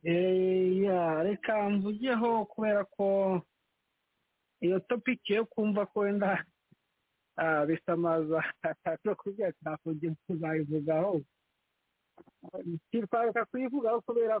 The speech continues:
ko byanga byakunda ni ukwibutsa n'abatari nanga si abashaka kubyibagirwa, ariko, ah, kuza kumbwira ngo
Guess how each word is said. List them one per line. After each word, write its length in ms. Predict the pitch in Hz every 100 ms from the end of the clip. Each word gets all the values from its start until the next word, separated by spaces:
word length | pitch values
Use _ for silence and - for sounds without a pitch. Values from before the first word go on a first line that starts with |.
| -
ko 400 | 214 208 202 180 _ _ _ _ _ _ _
byanga 300 | 156 214 233
byakunda 880 | 214 220 196 - 214 208 202 190 165
ni 140 | 151
ukwibutsa 800 | 202 214 - 214 202 196 - 196 190
n'abatari 480 | 220 240 233 - 220 226 _ -
nanga 340 | 180 180 202 -
si 380 | - 196 190 180 - _ _ _ _ _ _ _ _ _
abashaka 500 | 170 175 170 240 233 _ -
kubyibagirwa, 840 | 190 170 180 175 165 170 202 202 -
ariko, 540 | 202 _ 214 202 185 - _ _ _ _ _ _ _ -
ah, 200 | 175 160 _
kuza 360 | - 208 196 208
kumbwira 600 | - 196 233 240 254 208
ngo 460 | 190 180 185 180